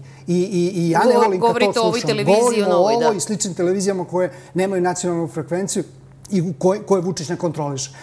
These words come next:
Speaker 1: Ako vas već Vučić ne kontroliše, dajte bit-, budite
Speaker 2: Ali nas
Speaker 1: malo u
Speaker 2: maltretira.
Speaker 1: korist, u korist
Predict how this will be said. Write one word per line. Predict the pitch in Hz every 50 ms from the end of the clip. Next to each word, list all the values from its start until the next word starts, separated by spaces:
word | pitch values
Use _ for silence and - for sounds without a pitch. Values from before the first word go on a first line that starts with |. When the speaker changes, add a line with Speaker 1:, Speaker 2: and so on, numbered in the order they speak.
| - - -
Speaker 1:
Ako | - 160 - - 185
vas | 175 175 170 -
već | 160 185 196 - - 247
Vučić | 233 240 254 - - 208 - -
ne | 214
kontroliše, | - 226 208 185 208 214 214 214 - - 170 - - - - -
dajte | - 185 208 247 - - - 247
bit-, | 208 240 233 - -
budite | 190 175 233 226 214 214
Speaker 2:
Ali | 220 220
nas | 214 226
Speaker 1:
malo | 247 269 254 240
u |
Speaker 2:
maltretira. | 220 208 202 190 185
Speaker 1:
korist, | 170 170 196 170 156 143 - - - - 185
u | 180 - 196
korist | - 226 247 233 185 - - -